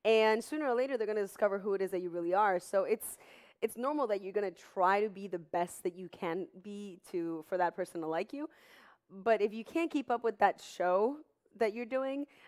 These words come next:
then your relationship is probably not gonna last too long. <laughs> So, uh, what's the point, really, unless you're looking for something really short? Um, so you just gotta be yourself, you know, and if it's the right person,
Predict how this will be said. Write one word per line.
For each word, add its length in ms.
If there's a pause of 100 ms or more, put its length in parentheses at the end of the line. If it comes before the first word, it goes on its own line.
then 680
your 280
relationship 400
is 100
probably 220
not 140
gonna 140
last 320
too 80
long. 420
<laughs> 300
So, 200 (380)
uh, 200
what's 280
the 80
point, 340
really, 280
unless 240
you're 100
looking 240
for 80
something 520
really 260
short? 320 (420)
Um, 560 (320)
so 80
you 160
just 140
gotta 160
be 100
yourself, 380 (140)
you 120
know, 200
and 100
if 140
it's 140
the 80
right 200
person, 440